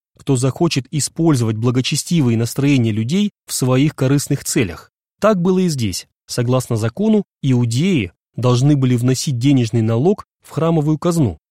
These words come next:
В Палестине в те времена имело хождение много разных серебряных монет. Римские, греческие, египетские, тирские, сидонские. Однако все они для этой цели не годились, так как были языческие,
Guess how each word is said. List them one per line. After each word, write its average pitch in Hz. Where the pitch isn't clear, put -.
В -
Палестине 135
в -
те 143
времена 135
имело 147
хождение 147
много 151
разных 160
серебряных 143
монет. 139
Римские, 170
греческие, 139
египетские, 131
тирские, 185
сидонские. 139
Однако 170
все -
они 202
для 156
этой 135
цели 170
не 160
годились, 156
так 202
как 160
были 180
языческие, 185